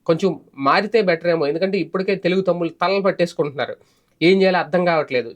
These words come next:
చాలా చోట్ల. ఒక పక్క ఈ పొత్తులు, ఎత్తులు, అభ్యర్థులు మార్పులు,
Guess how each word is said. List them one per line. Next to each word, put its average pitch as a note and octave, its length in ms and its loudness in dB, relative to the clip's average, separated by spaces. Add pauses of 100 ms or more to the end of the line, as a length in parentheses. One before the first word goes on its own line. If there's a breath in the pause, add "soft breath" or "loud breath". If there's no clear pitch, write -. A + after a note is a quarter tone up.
చాలా D#3 160 0
చోట్ల. C3 440 -4
ఒక C3+ 180 -8
పక్క D#3+ 180 -4
ఈ D#3+ 160 -2
పొత్తులు, D#3+ 480 -6
ఎత్తులు, E3 420 -2
అభ్యర్థులు E3 400 -4
మార్పులు, D#3 480 -4